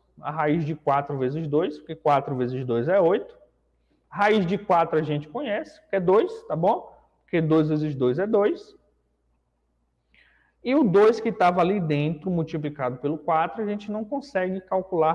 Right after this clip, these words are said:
raiz assim, né? Então, ele permanece dentro da raiz. Então, a raiz de quatro é dois, é o resultado da raiz de quatro,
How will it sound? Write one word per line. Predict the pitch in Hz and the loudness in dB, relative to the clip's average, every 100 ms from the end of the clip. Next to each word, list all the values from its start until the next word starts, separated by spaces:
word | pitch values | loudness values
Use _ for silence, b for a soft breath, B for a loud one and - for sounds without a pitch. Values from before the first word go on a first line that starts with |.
| 196 | 0
raiz | 202 175 175 | -2 -2 -2
assim, | 196 196 151 156 - | -4 -4 -6 -6 -10
né? | 147 165 233 b b b | -4 -4 -4 b b b
Então, | - 170 | -4 -2
ele | 196 | 0
permanece | 208 202 214 208 165 165 196 | 0 -2 0 0 -2 -2 -2
dentro | 170 165 175 | -2 -2 -2
da | 180 | -2
raiz. | 214 196 113 - _ | -2 -4 -4 -8 _
Então, | - 147 | -4 0
a | |
raiz | 165 156 | 2 2
de | 147 151 | 2 -2
quatro | - 127 - 170 | 2 0 2 -2
é | |
dois, | 156 143 131 151 320 - - _ _ | 4 4 6 4 0 -6 -20 _ _
é | |
o | 135 | 0
resultado | 135 147 147 131 | 2 2 2 4
da | 139 | 4
raiz | 143 123 | 2 0
de | 143 | -2
quatro, | - 196 180 - 302 | 2 2 2 0 -14